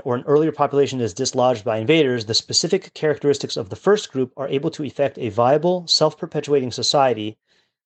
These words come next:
Sorry. The first char-, the specific characteristics of the first group able to effect a viable, self-perpetuating society are of crucial significance for the later social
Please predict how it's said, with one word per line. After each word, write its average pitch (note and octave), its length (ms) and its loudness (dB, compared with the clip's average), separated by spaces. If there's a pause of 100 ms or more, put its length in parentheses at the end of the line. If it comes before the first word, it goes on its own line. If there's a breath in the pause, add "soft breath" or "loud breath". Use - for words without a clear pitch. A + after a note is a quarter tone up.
(380)
Sorry. G#2 400 0 (760)
The B2 60 -4
first G3 400 0 (120)
char-, D3+ 280 2
the B2+ 100 -4
specific F3+ 440 -2
characteristics D3+ 560 -2
of B2 120 -6
the A#2 60 -8
first D3+ 320 0
group C3 300 0
able C#3+ 240 2
to C#3+ 140 -4
effect C3+ 280 -2
a - 80 -4
viable, C#3+ 480 4
self-perpetuating C#3+ 800 -2
society C#3 560 0 (340 loud breath)
are B2+ 160 2
of A#2+ 140 0
crucial F3+ 340 0
significance C#3 600 0
for - 120 -6
the A#2 120 0
later C3+ 320 4
social C#3 520 0